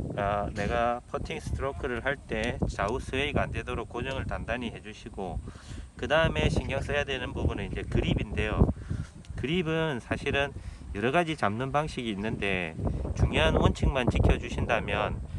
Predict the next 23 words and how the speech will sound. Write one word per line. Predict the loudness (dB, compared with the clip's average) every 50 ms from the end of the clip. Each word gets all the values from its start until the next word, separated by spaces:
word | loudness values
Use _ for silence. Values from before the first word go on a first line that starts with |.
| -6 -6 -2
본인이 | 0 0 0 2 0 2 2 2
원하시는 | 2 4 4 4 2 2 2 0 0 0 0 0
대로 | 0 2 0
잡으시면 | 0 0 -2 -2 -2 -4 -4 -4 -4 -4 -4
됩니다. | -4 -4 -4 -6 -6 -4 -4 -4 -6 -6 -8 -10 -12 -14 -14 -16 -6
그 | 0 2 2
원칙은 | 4 4 2 2 0 0 0 2 2 2
뭐냐면 | 2 0 0 0 0 0 -2 0 0 0 0 0 -2 -2 -6 -8 -10 -14 -10 -6 -6 -4 -2 -2 -2 0 0 0
퍼팅 | 0 0 2 4 4 4 4 4 2
그립은 | 2 0 0 0 -2 -2 0 0 0 0 0 -2 -2 -2 -2 -4 -4 -6 -8 -4
조금 | 0 0 2 2 0 0 0 2 2 2 2 0 -4 -6 -6 -6 -4
악력이 | -2 0 2 4 4 4 4 2 2 0
강하게 | 0 2 2 2 2 2 4 4 4
잡는 | 4 4 4 4 4 4 4
것이 | 2 0 0 0 2 2 2 2 2 0 -2
좋습니다. | -4 -4 -4 -4 -2 -2 -2 0 2 2 2 2 0 0 0 2 2 2 4 2 0 0 0
우리가 | 0 0 2 2 2 2
보통 | 2 0 -4 -2 0 2 2 2 2 0 -2 -2 -2 -4 -6 -10 -8
일반적인 | -4 0 2 4 4 4 4 2 0 2 2 2 4
아이언샷이나 | 4 4 6 6 6 6 4 4 4 2 2 0 0 0 2 4 4 4 2 2
드라이브샷을 | 0 2 2 2 2 2 2 2 2 2 2 2 0 0 0
할 | 0 0 0
때는, | 0 2 2 2 2 2 2 2